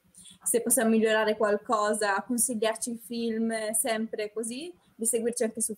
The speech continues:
Facebook. E soprattutto poi di seguire le nostre live su Twitch, dove è possibile poi anche lì attivare le notifiche per sapere quando siamo in live.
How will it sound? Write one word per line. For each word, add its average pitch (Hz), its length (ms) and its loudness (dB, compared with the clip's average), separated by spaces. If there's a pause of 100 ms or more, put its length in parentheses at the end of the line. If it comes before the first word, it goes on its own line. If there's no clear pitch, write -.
Facebook. 226 840 -2 (800)
E 254 200 4
soprattutto 311 640 -2
poi 277 240 0
di 247 160 -4
seguire 254 600 -2
le - 20 -4
nostre 226 400 -4
live 226 280 0
su 262 140 -8 (100)
Twitch, - 380 -4 (300)
dove 196 220 0
è 196 100 -2
possibile 220 500 0
poi 226 160 -2
anche 226 220 -8
lì 220 100 -2
attivare 233 400 -4
le 208 80 -4
notifiche 269 560 -6
per 240 100 -8
sapere 247 420 -2
quando 220 200 -6
siamo 202 240 -2
in 220 160 -6
live. 175 480 -10